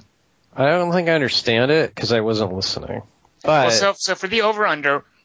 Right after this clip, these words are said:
Speaker 2: we're, we're gonna pick a movie that we like more and a movie that we like less. And
Speaker 1: That's
Speaker 2: I
Speaker 1: the part of it I
Speaker 2: personally
Speaker 1: get.
Speaker 2: So if you just wanna pick a, a really crappy movie, anybody can do that,
Speaker 1: <laughs>
Speaker 2: Kelly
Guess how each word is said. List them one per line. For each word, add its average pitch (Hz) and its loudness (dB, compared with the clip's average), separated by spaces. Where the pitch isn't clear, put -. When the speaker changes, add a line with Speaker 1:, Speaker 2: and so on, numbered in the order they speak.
Speaker 2:
we're, 147 0
we're 143 -4
gonna 156 0
pick - -4
a 120 -6
movie 143 0
that 139 -2
we 127 -2
like 131 -2
more 165 0
and 151 -4
a 143 -2
movie 139 0
that 123 -4
we 135 0
like 131 0
less. - -2
And 135 -2
Speaker 1:
That's 156 0
Speaker 2:
I - -4
Speaker 1:
the 196 -4
part 196 0
of 160 -2
it 151 2
I 127 0
Speaker 2:
personally 110 -2
Speaker 1:
get. - -16
Speaker 2:
So 185 0
if 196 -6
you 233 -4
just 240 -4
wanna 208 0
pick - -6
a, 143 0
a 135 -4
really 165 -2
crappy 143 -2
movie, 170 -2
anybody 175 0
can 127 -12
do 120 -4
that, - -4
Speaker 1:
<laughs> - -14
Speaker 2:
Kelly 107 -6